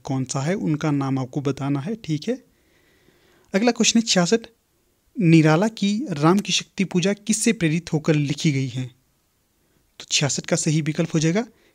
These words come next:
कृतवास रामायण से। छियासठ का सही विकल्प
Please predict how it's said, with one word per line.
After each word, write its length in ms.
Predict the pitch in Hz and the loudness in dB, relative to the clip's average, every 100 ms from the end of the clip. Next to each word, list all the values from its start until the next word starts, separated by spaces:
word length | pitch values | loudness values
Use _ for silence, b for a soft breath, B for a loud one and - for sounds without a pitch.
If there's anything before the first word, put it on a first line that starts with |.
| b - | b -14
कृतवास 500 | 185 160 156 156 - - | -10 0 2 0 -4 -6
रामायण 480 | 139 143 135 127 127 | 0 2 2 0 -2
से। 220 | - 127 - _ _ _ _ | -4 -10 -12 _ _ _ _
छियासठ 360 | - 147 123 - | -8 -6 -4 -6
का 120 | 165 | -4
सही 240 | 143 147 151 | -2 -2 -4
विकल्प 360 | 156 220 220 | -2 -2 -4